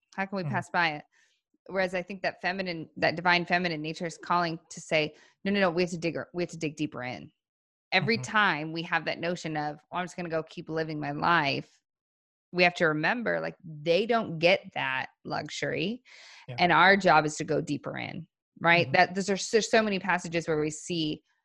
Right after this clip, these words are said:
Speaker 1: God depicted as mother, and it's, she's a mother hen, she's a mother bear. So, like, even in that, God is like a shepherd. There's a distinct between sheep and shepherd, right? In all of the ones where God is a mother,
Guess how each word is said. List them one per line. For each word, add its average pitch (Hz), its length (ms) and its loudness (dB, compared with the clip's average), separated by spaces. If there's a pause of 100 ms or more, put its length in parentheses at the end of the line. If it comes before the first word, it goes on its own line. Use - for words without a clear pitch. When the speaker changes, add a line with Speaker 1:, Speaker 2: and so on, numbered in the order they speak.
(300)
Speaker 1:
God 160 240 0
depicted 170 360 -12
as 156 120 -10
mother, 160 460 -8 (560)
and 165 540 0
it's, 160 440 -6
she's 175 240 -8
a 170 60 -4
mother 160 260 -2
hen, 160 600 -4
she's 180 200 -4
a 175 60 0
mother 160 260 2
bear. 147 460 -4
So, 190 260 -6 (140)
like, 208 180 -4
even 240 160 -6
in 240 100 -4
that, 180 200 -2 (320)
God 175 240 2
is 180 80 -8
like 156 120 -6
a 156 40 -8
shepherd. 156 500 -8
There's 185 180 -4
a 196 40 -6
distinct 185 560 -8
between 180 260 -8
sheep 175 300 -10
and 156 100 -10
shepherd, - 440 -10 (120)
right? 160 280 -6 (1200)
In 196 300 -8
all 208 380 0
of 175 200 -4
the 156 340 -2
ones 170 400 -6
where 170 100 -4
God 160 280 0
is 156 140 -6
a 165 60 -6
mother, 160 480 -4